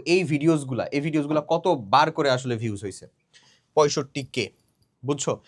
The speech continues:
মানে, ক্লাস এইটের ভালো মানুষ যারা আছে আমাদের, আমাদের সাথে যুক্ত মানুষজনগুলা, তারা ফ-, তারা সম্পূর্ণ ফ্রিতে, এই যে এখানে ছয়শো আঠারোটা কমেন্ট, এই সব কিছু, এই ভিডিওসগুলা এতবার করে তারা দেখে নিজেরা গাইডেড হয়ে তারা হচ্ছে নিজের রুটিনটাকে কমপ্লিট করছে বা বানাইছে, ঠিক আছে? আমি তোমাকে just, আমি যেটা দেখে, জিনিস দেখাতে চাচ্ছিলাম সেখানে যাই একটু।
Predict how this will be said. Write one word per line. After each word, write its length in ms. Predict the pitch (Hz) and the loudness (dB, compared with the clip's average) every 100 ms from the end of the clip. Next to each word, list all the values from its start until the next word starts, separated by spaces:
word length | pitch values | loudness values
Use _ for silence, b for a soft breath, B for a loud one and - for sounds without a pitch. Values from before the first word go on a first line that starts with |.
| b 127 | b -4
মানে, 160 | 131 | -2
ক্লাস 260 | 131 151 160 | 2 2 2
এইটের 300 | 156 165 156 | 0 2 0
ভালো 240 | 123 135 | 2 2
মানুষ 260 | 151 151 135 | 2 2 0
যারা 220 | 127 117 | 2 2
আছে 180 | 107 120 | 2 -4
আমাদের, 280 | 110 107 123 | -6 -6 -6
আমাদের 220 | 117 127 123 | -4 -4 -4
সাথে 180 | 123 | -4
যুক্ত 260 | 123 120 - | -4 -4 -2
মানুষজনগুলা, 680 | 113 113 110 113 107 123 175 b b - | -2 -2 -4 -6 -6 -8 -10 b b -4
তারা 160 | 127 | -4
ফ-, 300 | 127 - - _ _ - | -4 -14 -20 _ _ -2
তারা 160 | 135 | 0
সম্পূর্ণ 420 | 131 151 170 170 | 0 -2 0 0
ফ্রিতে, 260 | 156 131 110 | 0 -2 -4
এই 60 | 110 | -6
যে 80 | |
এখানে 200 | 113 107 | -6 -8
ছয়শো 300 | - 127 120 | -6 -6 0
আঠারোটা 340 | 113 113 120 113 | 0 0 -6 -6
কমেন্ট, 300 | 107 95 - | -8 -12 -10
এই 100 | 127 | -8
সব 220 | - 175 165 | 0 0 0
কিছু, 220 | 135 - - b - | -8 -10 -14 b -6
এই 80 | 143 | -4
ভিডিওসগুলা 460 | 160 156 147 151 165 | 0 0 2 2 2
এতবার 400 | 160 190 180 175 | 2 2 4 2
করে 180 | 165 139 | 0 2
তারা 180 | 135 131 | 2 2
দেখে 340 | 131 131 165 | 0 -2 -2
নিজেরা 280 | 143 127 123 | 0 2 4
গাইডেড 360 | 120 131 147 | 4 4 2
হয়ে 320 | 131 147 165 208 b b | 0 2 2 0 b b
তারা 160 | 156 143 | 4 4
হচ্ছে 240 | 127 135 | 2 -2
নিজের 240 | 135 135 127 | 2 2 2
রুটিনটাকে 440 | 120 110 107 107 | -2 -2 -2 0
কমপ্লিট 320 | 110 101 107 | 0 -2 -6
করছে 240 | 107 98 104 | -10 -6 -4
বা 80 | |
বানাইছে, 380 | 98 101 87 - | -2 -4 -6 -10
ঠিক 160 | - 156 | -6 -6
আছে? 180 | 170 139 | -4 -6
আমি 180 | 135 | -4
তোমাকে 240 | 147 156 156 | -2 -2 -2
just, 140 | 147 - | -2 -4
আমি 200 | 135 143 | -4 -2
যেটা 140 | 139 | -2
দেখে, 180 | 127 123 | -2 -4
জিনিস 220 | 123 120 | -6 -4
দেখাতে 240 | 117 113 | -6 -6
চাচ্ছিলাম 300 | 113 - 117 | -10 -8 -10
সেখানে 300 | 117 131 131 | -10 -8 -6
যাই 160 | 95 87 | -6 -8
একটু। 220 | 87 82 | -12 -20